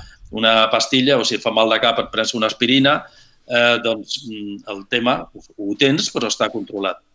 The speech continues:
En el moment, en el moment aquest, jo crec que, eh, quan passi això, eh, que la recuperació,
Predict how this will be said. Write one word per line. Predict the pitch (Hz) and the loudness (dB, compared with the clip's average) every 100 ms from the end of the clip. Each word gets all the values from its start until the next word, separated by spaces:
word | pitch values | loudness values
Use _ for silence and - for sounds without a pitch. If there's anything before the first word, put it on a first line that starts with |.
| _ _ _ | _ _ _
En | 107 | -8
el | 120 | -2
moment, | 123 147 170 175 | 2 2 0 -4
en | 131 123 | -2 0
el | 123 | 0
moment | 139 156 151 | -2 -2 -2
aquest, | 151 151 - - | 0 -4 -6 -8
jo | 127 131 | -4 -2
crec | 131 135 135 - | -2 -4 -4 -2
que, | 143 | 0
eh, | 135 117 117 113 | 2 0 -2 -2
quan | 110 110 | -6 -2
passi | 120 - 123 | -2 -2 -4
això, | 110 - 113 131 160 _ _ _ _ _ | -2 -2 -2 -4 -6 _ _ _ _ _
eh, | 120 117 113 110 110 | 0 2 4 2 0
que | 110 | 0
la | 107 | 0
recuperació, | 104 107 113 104 110 | 0 -4 -6 -6 -4